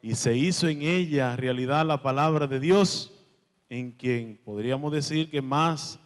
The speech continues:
se ha realizado, el humano que más se ha realizado dicha palabra. Y esa palabra, después de ser proclamada en medio de una asamblea, la asamblea cristiana reunida, atento, la asamblea de fe,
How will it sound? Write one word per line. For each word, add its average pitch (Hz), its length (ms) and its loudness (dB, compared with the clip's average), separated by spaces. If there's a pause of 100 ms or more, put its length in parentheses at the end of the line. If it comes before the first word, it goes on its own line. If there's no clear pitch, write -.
(220)
se - 180 -4
ha 135 80 2
realizado, 135 720 -2
el 117 100 -2
humano 135 480 -4
que 123 140 -6
más 139 280 -4
se 135 100 -8
ha 123 40 -6
realizado 127 480 -6
dicha 127 260 -6
palabra. 107 520 0 (600)
Y - 80 2
esa 180 240 4
palabra, 196 480 6
después 160 340 2
de 180 120 2
ser 190 300 2
proclamada 190 920 2 (360)
en 113 80 -12
medio 156 300 0
de 165 80 4
una 165 300 2
asamblea, 147 720 2
la 127 80 0
asamblea 135 800 0
cristiana 143 640 -2
reunida, 123 580 -2
atento, 131 560 -4
la 110 120 -8
asamblea 123 680 0
de 131 180 -2
fe, 139 440 -2